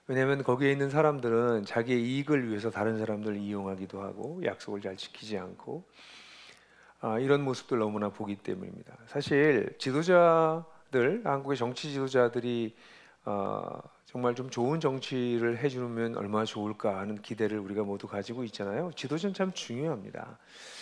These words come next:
제가 지도자가 된다는 것에 대해서 아주 어릴 때부터 생각하기 시작했고요. 또 지도자들을 이렇게 살펴보면서 '아, 두 가지 종류의 지도자가 있구나.' 이런 생각을 하게 됐어요. 네, 대부분의 지도자들은 사람들을 이용합니다.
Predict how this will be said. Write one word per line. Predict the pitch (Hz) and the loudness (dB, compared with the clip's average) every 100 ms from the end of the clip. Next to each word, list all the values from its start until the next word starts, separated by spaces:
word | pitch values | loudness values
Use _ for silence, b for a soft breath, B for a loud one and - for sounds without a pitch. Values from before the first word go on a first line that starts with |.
| B B B | B B B
제가 | 147 180 | 6 6
지도자가 | 196 147 160 160 156 156 151 151 147 147 143 139 135 135 139 | 6 2 4 8 10 10 8 8 6 6 4 4 2 2 4
된다는 | 135 127 135 123 | 2 6 4 4
것에 | 104 101 113 160 147 | 6 6 6 4 2
대해서 | 117 107 104 107 107 | 4 2 2 2 4
아주 | 104 113 | 2 2
어릴 | 107 117 131 | 2 2 2
때부터 | 147 - | 0 0
생각하기 | 127 147 131 117 - _ - 120 110 110 107 104 104 | -6 -2 2 0 -2 _ 0 2 4 4 0 -4 -8
시작했고요. | - 123 127 113 - 107 104 - | -4 -4 -4 -6 -4 -2 -2 0
또 | 113 110 110 B B B B | 2 2 -2 B B B B
지도자들을 | - 131 139 139 139 | 0 2 4 4 2
이렇게 | 127 135 | 0 -2
살펴보면서 | 165 180 185 151 131 117 160 90 - B B B - | -4 0 2 4 2 2 2 2 -2 B B B -4
'아, | |
두 | 151 - 127 | -2 -2 2
가지 | 220 247 | 2 2
종류의 | 240 240 208 | -2 0 0
지도자가 | - 135 131 123 | 0 -4 0 0
있구나.' | 117 104 107 104 | 0 -4 -2 -2
이런 | 104 110 | 0 -2
생각을 | 113 110 101 104 | -4 -6 -6 -6
하게 | 117 117 | -8 -8
됐어요. | - 101 - 170 151 98 - _ _ _ | -8 -10 -6 -2 -2 -4 -16 _ _ _
네, | 127 | -2
대부분의 | 110 123 156 208 175 | 4 4 6 2 2
지도자들은 | 135 127 123 104 135 160 104 | 0 4 4 4 2 2 -2
사람들을 | - 185 165 147 139 104 | 4 4 4 0 -2 -6
이용합니다. | 113 147 160 131 98 - 135 | -2 -2 0 -4 -6 -10 -12